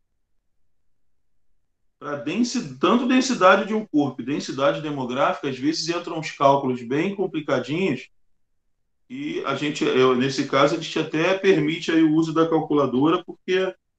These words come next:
não vem ao caso a gente ficar quebrando cabeça fazendo uma conta cheia de casas decimais, que às vezes nem exata dá, né?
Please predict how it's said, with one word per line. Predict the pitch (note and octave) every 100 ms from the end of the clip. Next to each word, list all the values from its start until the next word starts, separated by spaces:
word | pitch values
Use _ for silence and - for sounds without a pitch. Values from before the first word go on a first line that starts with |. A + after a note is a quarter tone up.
| _
não | D#3
vem | C#3 E3+
ao | G#3+
caso | - D#3 E3
a | E3
gente | E3+ -
ficar | D#3+ D#3+ D#3+
quebrando | D3+ C#3 D#3
cabeça | - D#3+ A#2+ D#3 C#3
fazendo | D#3+ D#3 E3
uma | D#3+ D3
conta | D#3 D#3+ E3+
cheia | - E3
de | -
casas | - F3 E3+ D#3+
decimais, | E3 - D3+ B2+ C#3+ G3+ - - _ _ _ _
que | C3+
às | C3+
vezes | C3+ E3+ E3
nem | D#3+ G3
exata | A#3+ F#3 F#3+ - F3
dá, | C3+ B2+
né? | B2 C3+